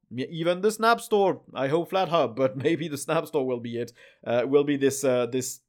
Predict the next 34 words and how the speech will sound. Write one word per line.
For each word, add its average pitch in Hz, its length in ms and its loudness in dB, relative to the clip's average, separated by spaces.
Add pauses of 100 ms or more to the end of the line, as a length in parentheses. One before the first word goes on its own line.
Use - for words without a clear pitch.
this 127 460 -6
open 196 500 0
door 160 400 4
for 135 440 -2
developers 156 680 0 (240)
and 147 220 -4
for 139 160 -4
paid 131 240 0
applications, 131 600 -4
because 127 440 -2
yes, 160 460 2 (320)
we 165 180 -4
do 196 240 4
need, 180 400 0
uh, 135 240 0
developers 135 560 0
to 135 80 -8
be 123 140 0
able 117 180 0
to 117 120 -8
sell 123 220 -4
paid 120 220 -2
apps, 117 280 -4
if 233 140 -2
only 214 380 2 (220)
for 175 240 0
Microsoft 170 640 2
Office, 180 420 2
for 120 180 -8
Photoshop, 175 540 2
for 165 100 -8
stuff 151 240 -4
like 151 200 0
that. 139 260 0